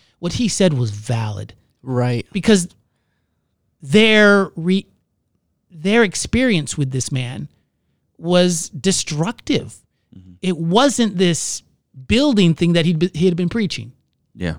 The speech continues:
Speaker 1: Do you know what I'm saying? And
Speaker 3: I
Speaker 1: so that's where, that's where it just,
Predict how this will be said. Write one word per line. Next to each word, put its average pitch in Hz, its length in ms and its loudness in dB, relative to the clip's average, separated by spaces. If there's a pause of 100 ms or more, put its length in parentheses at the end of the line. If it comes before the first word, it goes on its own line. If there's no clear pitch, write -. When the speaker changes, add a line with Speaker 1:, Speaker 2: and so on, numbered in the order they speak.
Speaker 1:
Do 180 80 -6
you 180 40 -2
know 196 60 0
what 202 60 0
I'm 196 60 0
saying? 214 300 -2 (1040)
And 180 80 -2
Speaker 3:
I - 40 2
Speaker 1:
so 208 160 4
that's 226 400 2
where, 233 240 4
that's 202 300 -4
where 214 240 0
it 180 260 -8
just, - 200 -6